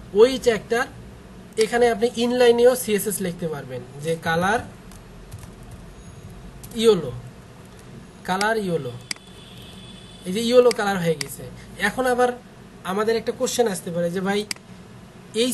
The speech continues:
ট্যাগের জন্য তো এখানে আমি লিখলাম যে color হলো যে red, আর এখানে আবার color লিখলেন ইয়েলো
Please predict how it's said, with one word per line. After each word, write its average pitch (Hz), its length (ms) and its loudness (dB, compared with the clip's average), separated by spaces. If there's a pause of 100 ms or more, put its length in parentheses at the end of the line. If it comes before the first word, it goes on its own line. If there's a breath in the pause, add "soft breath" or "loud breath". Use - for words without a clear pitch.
ট্যাগের 233 300 8
জন্য 233 200 6
তো 247 120 6
এখানে 220 320 4
আমি 226 180 8
লিখলাম 190 560 0
যে 175 380 -2 (200)
color 190 300 0
হলো 190 180 -4
যে 185 180 -2
red, 170 220 -2 (500)
আর 175 160 0
এখানে 240 300 4
আবার 240 200 4
color 208 240 -2
লিখলেন 208 300 2
ইয়েলো 165 380 -4